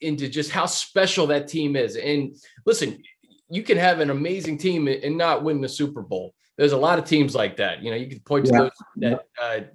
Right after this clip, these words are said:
Speaker 1: Patriots team that could have gone nineteen and oh. But
Speaker 2: Yeah, you can
Speaker 1: Chargers
Speaker 2: point to our team.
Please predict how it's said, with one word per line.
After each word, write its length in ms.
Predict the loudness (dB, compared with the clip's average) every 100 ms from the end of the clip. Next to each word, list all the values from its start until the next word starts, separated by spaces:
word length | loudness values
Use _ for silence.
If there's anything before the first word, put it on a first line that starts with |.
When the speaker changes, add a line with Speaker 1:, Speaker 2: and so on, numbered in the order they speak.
| _ -20 -2
Speaker 1:
Patriots 400 | -2 0 -2 0
team 240 | -2 -2
that 160 | -2 -2
could 100 | -2
have 80 | 0
gone 180 | 0 0
nineteen 400 | -2 -4 -6 -4
and 140 | -4
oh. 160 | -4 -8 -18 -20 -12 -2
But 280 | -2 -2 -2
Speaker 2:
Yeah, 160 | 2 2
you 80 | 2
can 100 | 2
Speaker 1:
Chargers 140 | 2
Speaker 2:
point 140 | 2
to 80 | 2
our 280 | 2 2 0 0
team. 240 | 2 0